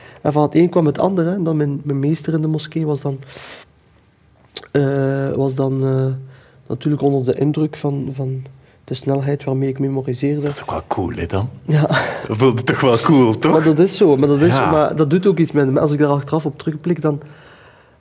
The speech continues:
Speaker 1: dan wordt er u een bepaalde positie en gezag gegeven.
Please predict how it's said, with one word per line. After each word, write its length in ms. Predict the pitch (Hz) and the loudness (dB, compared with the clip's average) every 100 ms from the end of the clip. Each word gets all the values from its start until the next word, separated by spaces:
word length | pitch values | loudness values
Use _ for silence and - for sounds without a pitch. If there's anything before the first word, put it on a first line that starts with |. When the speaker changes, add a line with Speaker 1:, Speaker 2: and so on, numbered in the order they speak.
| - | -20
Speaker 1:
dan 320 | 220 - 147 | -8 -2 -2
wordt 240 | 175 - | -2 -4
er 180 | 175 151 | -8 -4
u 180 | - 170 | 0 0
een 100 | 160 | 0
bepaalde 720 | 143 139 151 160 151 151 139 - 139 | -2 0 0 2 2 0 0 -6 -6
positie 460 | 147 135 170 156 | -6 -4 -4 -2
en 100 | 147 | -2
gezag 320 | 135 123 175 180 | -2 -4 -4 -4
gegeven. 520 | 180 - - - | -4 -4 -6 -8